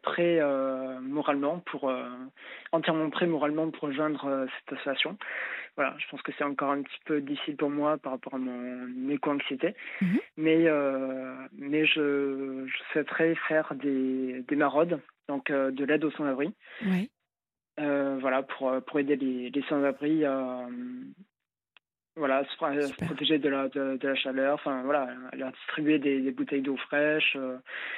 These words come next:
Speaker 1: euh, des, des vêtements chauds en hiver, euh, voilà, des, des, des repas chauds, des repas froids, euh, voilà.
Speaker 2: Ouais. Et ça, c'est ce que vous voulez faire ?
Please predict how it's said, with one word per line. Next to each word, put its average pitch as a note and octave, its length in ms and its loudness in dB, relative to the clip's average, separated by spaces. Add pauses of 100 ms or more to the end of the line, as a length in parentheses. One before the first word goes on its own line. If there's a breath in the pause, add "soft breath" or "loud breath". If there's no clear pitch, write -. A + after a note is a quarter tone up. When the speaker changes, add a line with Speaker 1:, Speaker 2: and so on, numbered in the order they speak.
(580 loud breath)
Speaker 1:
euh, D3+ 100 4
des, D3 280 6
des D3 100 4
vêtements D3 260 0
chauds D3+ 200 4
en D3 80 2
hiver, D3+ 440 4 (460 loud breath)
euh, C3 500 -4
voilà, C3 480 0
des, B2 200 -2
des, C#3 260 2
des C#3 120 -2
repas C3 280 0
chauds, D#3 260 2
des D#3 100 0
repas C3 220 -4
froids, C#3+ 440 -4
euh, C3 100 -8 (160)
voilà. C#3 180 -8
Speaker 2:
Ouais. F3 240 0 (920 loud breath)
Et - 60 0
ça, G#3 140 4
c'est G3+ 120 2
ce - 80 -2
que G3+ 80 0
vous F#3 120 2
voulez F3+ 220 2
faire ? F#3+ 400 0